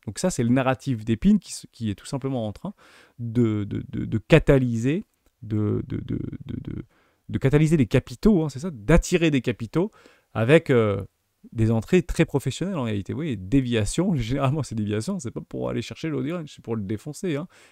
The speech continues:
Et boum, boum, cinquante pour cent supplémentaire. Donc ça reste du swing, hein, l'objectif, ah, et ce type de truc d'ailleurs, Alephin, vous pouvez le garder pendant plusieurs, plusieurs mois, donc moi je le garderai plusieurs mois, j'ai, mes profits sont déjà pris dessus, mais je trouve que c'est plutôt intéressant à observer. Le roi de pique était juste magnifique,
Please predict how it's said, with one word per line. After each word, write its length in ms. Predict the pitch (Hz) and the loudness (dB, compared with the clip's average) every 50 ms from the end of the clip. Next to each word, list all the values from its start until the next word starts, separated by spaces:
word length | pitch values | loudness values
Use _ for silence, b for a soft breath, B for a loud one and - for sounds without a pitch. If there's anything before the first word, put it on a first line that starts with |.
| b b b | b b b
Et 120 | 101 98 | -6 -4
boum, 320 | 110 151 233 285 247 143 104 _ _ - | 0 4 6 6 6 4 2 _ _ -8
boum, 200 | 156 196 147 113 | -6 -6 -6 -6
cinquante 300 | - 135 - 139 127 - | -8 -6 -4 -4 -4 -4
pour 140 | 123 107 | -6 -6
cent 100 | - 127 | -6 -8
supplémentaire. 600 | 120 - 113 - - 101 95 95 92 - 143 185 - b b b b b b b b b b | -8 -8 -10 -8 -8 -8 -8 -8 -8 -8 -8 -10 -10 b b b b b b b b b b
Donc 180 | 131 131 113 | 4 4 4
ça 180 | - - - 139 | 4 4 6 8
reste 200 | 131 135 127 113 | 8 8 8 6
du 120 | 107 104 | 2 -2
swing, 420 | 95 - - 185 220 220 175 117 92 - _ _ _ - | -2 4 6 8 8 8 6 4 0 -4 _ _ _ -8
hein, 160 | 120 143 131 | -6 -4 -4
l'objectif, 540 | 110 98 98 95 - - - 139 135 - - | -4 -4 -6 -6 -8 -6 -6 -8 -6 -4 0
ah, 80 | 131 131 | 2 4
et 200 | 127 123 123 107 | 4 4 2 0
ce 140 | - - 110 | -2 -4 -6
type 180 | - - 131 | -4 -4 -4
de 80 | 113 110 | -4 -4
truc 200 | - - 147 117 | -4 -4 -2 -2
d'ailleurs, 220 | 101 98 98 95 | -2 -4 -4 -2
Alephin, 240 | 101 107 107 - 127 | -4 -4 -4 -4 -6
vous 60 | 110 | -4
pouvez 180 | 98 - 165 160 | 2 4 4 4
le 60 | 147 | 4
garder 380 | 131 135 139 131 135 143 151 143 | 4 4 4 4 4 4 2 0
pendant 220 | - 104 101 98 | 0 -2 -4 -4
plusieurs, 480 | 92 _ - 117 113 107 113 107 98 87 | -6 _ -6 -4 -2 -2 0 -2 -2 -2
plusieurs 340 | - 127 110 104 101 90 104 | -2 -2 0 0 0 0 0
mois, 240 | 139 180 233 226 | 0 0 0 -2
donc 140 | 143 98 90 | -6 -8 -6
moi 120 | 107 117 117 | -4 -4 -4
je 60 | 98 | -4
le 60 | 107 | -6
garderai 300 | 107 107 104 107 107 101 | -8 -6 -6 -4 -6 -6
plusieurs 280 | - - 104 98 101 120 | -6 -8 -8 -8 -6 -4
mois, 120 | 170 196 | -4 -4
j'ai, 140 | 156 117 98 | -6 -6 -4
mes 180 | 98 107 123 | -2 -2 -2
profits 300 | 120 - - 127 - 139 | -2 -2 -4 -6 -6 -6
sont 140 | 123 - 101 | -10 -8 -6
déjà 200 | 101 104 113 110 | -4 -2 -2 -4
pris 160 | - - 110 | -6 -6 -8
dessus, 300 | 101 104 - - 165 190 _ b b b b b b b b b b - | -8 -8 -8 -10 -12 -12 _ b b b b b b b b b b -12
mais 80 | 113 101 | -10 -8
je 60 | - | -4
trouve 180 | - 156 151 | -4 -4 -4
que 80 | - - | -4 -6
c'est 140 | 110 - 101 | -4 -6 -6
plutôt 240 | 101 120 120 - 143 | -8 -8 -6 -4 -4
intéressant 460 | 120 113 - 107 113 104 - - 131 | -4 -4 -6 -6 -6 -6 -4 -4 -4
à 40 | 117 | -4
observer. 420 | 110 - - 117 110 107 - 98 110 _ _ - | -4 -6 -8 -8 -8 -8 -10 -14 -16 _ _ -10
Le 100 | 110 110 | -6 -2
roi 120 | 113 117 | -2 -2
de 40 | 110 | -2
pique 160 | - 147 131 | -2 -4 -4
était 180 | 135 107 113 107 | -4 -2 -2 -2
juste 220 | 101 123 117 - | -4 -4 -6 -6
magnifique, 460 | 123 110 107 107 107 104 127 151 - | -6 -4 -2 -2 -2 -4 -4 -8 -10